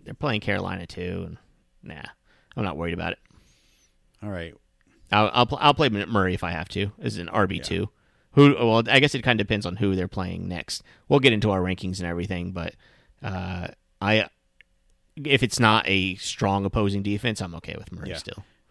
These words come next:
Speaker 1: I, I do wanna mention, if you're in a dynasty league or a keeper league, um, I hope you have backup plans. Marcus Mariota, I don't think is ever going to be the, like, the really good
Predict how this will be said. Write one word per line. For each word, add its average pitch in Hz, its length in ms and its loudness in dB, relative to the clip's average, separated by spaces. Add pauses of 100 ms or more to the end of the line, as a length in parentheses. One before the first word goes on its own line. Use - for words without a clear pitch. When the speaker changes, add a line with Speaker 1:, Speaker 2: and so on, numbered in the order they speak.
(500)
Speaker 1:
I, 113 220 0 (100)
I 139 60 2
do 185 120 6
wanna 214 140 2
mention, 143 240 2
if 113 140 4
you're 180 100 4
in 180 60 4
a 135 40 2
dynasty 113 480 2
league 113 220 4
or 98 80 -2
a 90 60 -6
keeper 110 320 -2
league, 113 320 0 (560)
um, 107 400 2
I 110 100 0
hope 175 240 4
you 208 60 6
have 135 100 2
backup 110 340 0
plans. 117 460 0 (100)
Marcus 165 600 0
Mariota, 110 580 6
I 131 120 2
don't 123 260 0
think 104 240 -2
is 95 160 -6 (100)
ever 98 260 -2
going 95 340 -2
to - 100 -6
be 98 360 -2 (1080)
the, 92 280 -4
like, - 340 -8 (580)
the 95 180 -2 (300)
really 110 340 4
good 98 400 2